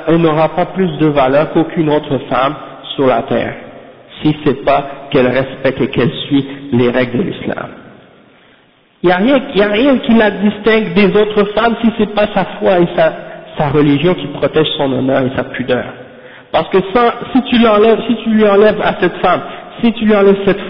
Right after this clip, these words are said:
sa foi et sa croyance et sa religion, elle devient aussi basse que n'importe quelle autre femme non-croyante qui suit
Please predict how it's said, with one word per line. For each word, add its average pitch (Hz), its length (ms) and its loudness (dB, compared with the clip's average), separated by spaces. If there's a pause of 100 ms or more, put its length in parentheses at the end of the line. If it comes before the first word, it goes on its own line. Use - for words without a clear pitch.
(120)
sa 165 100 0 (120)
foi 180 240 2 (680)
et 170 160 0
sa 165 140 -2
croyance 160 480 0 (260)
et 165 100 0
sa 160 120 2
religion, 160 500 2 (400)
elle 214 220 4
devient 139 460 0 (180)
aussi 196 260 0
basse 160 340 0
que 165 60 0
n'importe 165 420 0
quelle 139 160 4
autre 151 340 0 (340)
femme 143 240 0
non-croyante 135 640 -2 (100)
qui 156 200 0 (460)
suit 156 160 -2